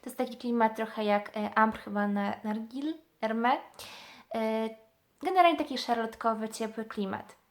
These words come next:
Numer dwa wybrałabym cudowny kwiat jabłoni, czyli Apple Blossom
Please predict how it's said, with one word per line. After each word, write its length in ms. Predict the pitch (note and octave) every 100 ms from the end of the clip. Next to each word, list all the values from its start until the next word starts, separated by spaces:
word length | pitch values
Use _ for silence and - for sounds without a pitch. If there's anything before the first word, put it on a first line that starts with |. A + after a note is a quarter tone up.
| _ - - - - - _ _ _ _ -
Numer 280 | C4+ F4 C4+
dwa 380 | A3 G3 F#3+ G#3+
wybrałabym 520 | A3 A3+ A3 A3 A3+
cudowny 640 | - A#3+ G#3 C4 C4+ C4+
kwiat 340 | C4 - A#3 A#3
jabłoni, 440 | A3+ A3 A3 G#3
czyli 260 | G#3 G#3 -
Apple 300 | C4 C#4 C#4+
Blossom 520 | A3+ G#3 - G#3 A3